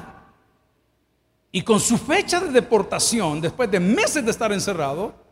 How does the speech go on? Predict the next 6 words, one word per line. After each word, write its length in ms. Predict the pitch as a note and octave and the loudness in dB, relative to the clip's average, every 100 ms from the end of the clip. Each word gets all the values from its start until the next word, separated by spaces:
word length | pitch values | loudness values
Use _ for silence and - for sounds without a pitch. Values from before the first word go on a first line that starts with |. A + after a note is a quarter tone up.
| _ _ _ _ _ | _ _ _ _ _
él 140 | G#2 C#3 | -8 -4
orando, 580 | F#3+ G3 G#3+ G#3+ G#3+ - A#2+ | -2 -2 -2 -4 -6 -10 -10
orando, 580 | C3 D#3+ F#3 F#3 F#3+ F#3 | -6 -4 -4 -8 -10 -12
orando, 400 | C3+ B2 C#3 - | -12 -8 -8 -8
siervo 320 | - B2 F3+ | -8 -4 -2
fiel, 340 | F#3 G#3 F3+ | -2 -4 -6